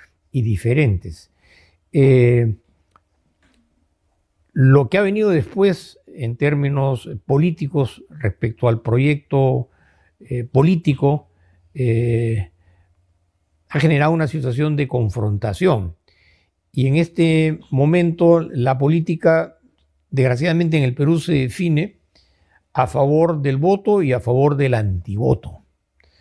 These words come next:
Entonces, bajo ese tipo de secuencia, no podemos soslayar que hay un proyecto político mesiánico que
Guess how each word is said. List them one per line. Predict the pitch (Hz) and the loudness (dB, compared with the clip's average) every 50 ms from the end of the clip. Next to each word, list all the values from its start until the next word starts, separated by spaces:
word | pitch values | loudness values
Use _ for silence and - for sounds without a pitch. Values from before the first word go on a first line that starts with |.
| _ _ _ _ _ _ _ | _ _ _ _ _ _ _
Entonces, | - - - 160 - - 165 160 - - - - | -8 -2 -2 0 0 2 0 0 -2 -6 -8 -6
bajo | 139 113 131 135 131 - - 180 208 | -4 -2 0 0 0 0 0 0 0
ese | 180 - 196 165 | 0 -2 -4 -6
tipo | 165 - 185 - - 208 180 170 170 175 147 | -4 -6 -8 -6 -2 0 0 0 0 0 -2
de | 139 127 139 131 123 123 113 | -4 -4 -2 0 0 -2 -2
secuencia, | - - 131 135 - 175 175 165 156 139 - - 147 151 160 190 _ _ _ _ _ _ _ _ _ _ _ _ - | -2 -2 -2 0 0 0 2 2 0 0 0 0 -2 -2 -2 -4 _ _ _ _ _ _ _ _ _ _ _ _ -2
no | 139 151 165 | 0 2 2
podemos | 160 180 160 165 170 175 - | 2 2 2 2 2 0 0
soslayar | - 139 120 123 131 143 147 156 156 156 147 | 0 0 0 2 2 2 2 0 0 -2 -4
que | - 147 139 | -4 -2 0
hay | 139 151 160 | 0 0 0
un | 165 165 170 156 147 | 0 0 -2 -2 -4
proyecto | _ - 143 135 131 131 135 143 156 165 170 147 160 - _ - 151 147 139 | _ -6 -4 -2 0 0 0 0 0 0 0 -2 -6 -8 _ -2 -2 -2 -4
político | - - 139 131 135 147 165 156 - - 151 143 - 170 196 - _ _ _ _ _ _ _ _ _ _ _ _ _ _ _ _ - | -6 -6 -4 -2 -2 -2 -2 -4 -4 -4 -6 -4 -4 -8 -10 -10 _ _ _ _ _ _ _ _ _ _ _ _ _ _ _ _ -6
mesiánico | 123 117 117 117 110 95 - - 170 175 170 160 151 143 135 - 190 226 - _ _ _ _ _ _ _ _ _ _ _ _ _ _ | -4 -2 0 0 -2 -2 -2 0 0 2 2 0 -2 -4 -4 -8 -12 -14 -14 _ _ _ _ _ _ _ _ _ _ _ _ _ _
que | _ - - 131 117 120 117 113 113 113 113 113 113 110 101 107 143 | _ -6 -4 -2 0 0 0 0 0 0 0 0 -2 -4 -6 -8 -12